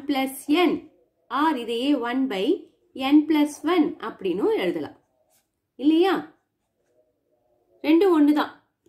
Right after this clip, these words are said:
டூ பிளஸ் த்ரீனாலும் ஃபைவ் தான், த்ரீ பிளஸ் டூனாலும் ஃபைவ் தான். So, one plus n or n plus one நம்ம எழுதலாம். That is,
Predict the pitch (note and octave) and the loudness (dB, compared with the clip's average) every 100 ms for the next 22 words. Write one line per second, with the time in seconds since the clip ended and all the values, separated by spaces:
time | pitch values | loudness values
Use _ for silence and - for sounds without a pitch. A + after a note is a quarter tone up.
0 | - E4+ E4+ D#4 D4 - D4+ D#4 D4 D#4 | -2 0 2 0 -2 0 4 4 4 2
1 | D4+ C#4+ C#4+ E4+ A#4 - _ _ D4+ E4+ | 0 -4 -2 -2 -2 -8 _ _ 0 2
2 | E4+ D4+ D4 - D4+ C#4+ B3+ E4 - C4 | 2 0 0 0 0 0 -2 -2 -2 -4
3 | G#3 F#3 - _ D4+ C#4 B3+ C#4+ D4 C#4+ | -4 -8 -12 _ -4 -2 -2 -2 0 -2
4 | - F#4+ F#4+ B3 A3+ B3 D4 C4+ - A#3 | 0 0 2 0 -2 -4 -2 -4 -4 0
5 | F4+ B3 F#3 F3 F3 D#3 - _ _ _ | 0 0 -6 -6 -8 -10 -14 _ _ _
6 | _ _ _ _ _ _ _ _ _ _ | _ _ _ _ _ _ _ _ _ _
7 | F3 A3 G#3+ - C#4+ A3+ G4+ | -6 -6 -4 0 2 4 0